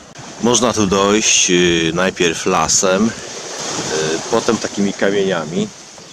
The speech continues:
I idąc tymi kamieniami, dochodzimy w pewnym momencie do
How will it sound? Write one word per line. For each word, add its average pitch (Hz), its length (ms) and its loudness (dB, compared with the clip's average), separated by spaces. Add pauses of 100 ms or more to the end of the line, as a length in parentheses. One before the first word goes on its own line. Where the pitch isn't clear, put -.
(160)
I 147 180 2
idąc 165 460 2
tymi 117 260 4
kamieniami, 95 880 2 (880)
dochodzimy 107 640 4
w - 80 -4
pewnym 113 380 2
momencie 85 800 2 (280)
do 107 560 0